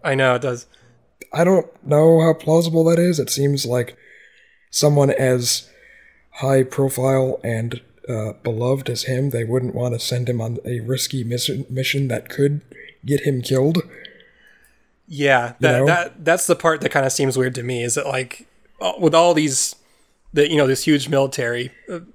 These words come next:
Speaker 1: across multiple nations, and they pick this one, like, celebrity musician. <laughs>
Speaker 2: It'd be like
Speaker 1: It's
Speaker 2: sending La-, Lady Gaga to North Korea to work out a peace deal or something. <laughs>
Speaker 1: Exactly. That's exactly the same thing. So, um,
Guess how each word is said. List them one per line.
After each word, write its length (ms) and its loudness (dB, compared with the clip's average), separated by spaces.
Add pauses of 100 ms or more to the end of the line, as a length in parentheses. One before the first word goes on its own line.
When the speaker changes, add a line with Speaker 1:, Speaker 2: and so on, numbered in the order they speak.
Speaker 1:
across 460 -6
multiple 460 -2
nations, 500 -2
and 100 0
they 120 0
pick 180 -6
this 220 -6
one, 260 -4
like, 320 -8
celebrity 460 -8
musician. 520 -8 (120)
<laughs> 0 - (680)
Speaker 2:
It'd 220 0
be 120 0
like 140 2
Speaker 1:
It's 80 -2
Speaker 2:
sending 280 4
La-, 220 2 (100)
Lady 300 2
Gaga 400 2
to 40 -2
North 260 -2
Korea 400 -2
to 80 -2
work 240 -4
out 80 -2
a 60 -6
peace 300 -4
deal 280 -6
or 100 -6
something. 420 0
<laughs> 100 6
Speaker 1:
Exactly. 580 2
That's 220 0
exactly 480 0
the 120 -2
same 260 -6
thing. 280 -8 (840)
So, 480 2
um, 460 2